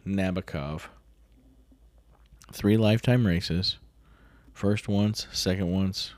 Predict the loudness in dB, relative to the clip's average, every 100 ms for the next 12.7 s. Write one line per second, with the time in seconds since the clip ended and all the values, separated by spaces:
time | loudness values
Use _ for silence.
0 | -20 _ _ _ _ _ _ _ _ _
1 | -20 _ _ -20 _ _ -4 -2 -2 -2
2 | -4 -4 -4 -8 -12 -20 _ _ _ _
3 | _ _ _ _ _ _ _ _ _ _
4 | _ _ -20 _ _ _ _ _ -20 -4
5 | 2 2 2 0 -4 -10 _ _ _ _
6 | -6 -2 -2 -2 -2 -2 -6 _ _ _
7 | _ _ _ -20 -20 _ -20 -20 -20 _
8 | _ _ _ -16 -6 -2 -2 -4 -16 _
9 | 4 6 6 4 2 2 -2 -4 -2 0
10 | 2 0 -2 -4 -2 -2 -2 -6 -10 -12
11 | -20 _ _ _ _ -20 -20 _ -16 -8
12 | -6 -2 -2 -2 -2 -6 -8